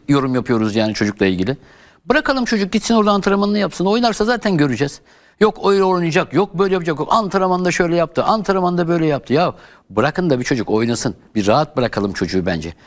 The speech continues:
Bir orada bir oynasın, gelsin milli takımda oynasın. Önce oynaması gerekiyor. Anladın mı Candaş? Yani konuşmayla olmuyor bu işler. Biz konuşma tarafını çok seviyoruz mesela. Sürekli konuşuyoruz.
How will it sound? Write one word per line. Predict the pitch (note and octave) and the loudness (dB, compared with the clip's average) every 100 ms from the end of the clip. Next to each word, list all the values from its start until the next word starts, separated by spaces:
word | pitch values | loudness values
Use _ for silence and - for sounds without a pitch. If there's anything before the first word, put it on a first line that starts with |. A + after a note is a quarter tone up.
| _ _ F#3+ | _ _ 2
Bir | |
orada | E3+ E3 E3 | 2 2 0
bir | D#3 | 2
oynasın, | D#3 D#3 D3 D#3+ D3+ | 2 0 0 0 0
gelsin | D3+ - | 0 0
milli | C#3+ C#3+ | 0 0
takımda | C#3 C#3+ D3+ C#3 | -4 -2 0 2
oynasın. | C#3 D3 C3 C#3+ C#3 - - | 0 0 0 -2 -2 -6 -4
Önce | A2+ C#3+ G#3 | 0 2 2
oynaması | A#2+ A#2+ C3 D3 G#3 | 2 2 2 2 2
gerekiyor. | F3+ D#3 A#2 G2+ E2 - _ | 0 0 -2 -4 -4 -10 _
Anladın | G#2 G2 D3 | -2 0 2
mı | F#3+ | 2
Candaş? | A#2+ F#3+ C3+ - | 0 0 -2 0
Yani | C#3+ E3+ - - - | 2 0 -4 -16 -2
konuşmayla | - F3+ A#3 A#3 | 0 2 2 2
olmuyor | E3+ A#3+ A3+ D#3+ | 2 2 2 0
bu | B2+ | -2
işler. | A2+ - G2+ E3+ | -4 -6 -2 -2
Biz | A#3+ - - - | -2 -6 -6 0
konuşma | E3 F3+ A#3+ | 0 2 2
tarafını | G#3+ G3 G#3 G3 | 2 0 0 0
çok | G3+ | 0
seviyoruz | - D3 B2+ A2 | 0 2 2 0
mesela. | A2 G2 F#2+ G2 - - | -2 -4 -6 -8 -14 -2
Sürekli | E4 D#4 - B3 | 0 2 2 2
konuşuyoruz. | A#3 A3 A3+ G3+ C3+ | 2 2 2 0 0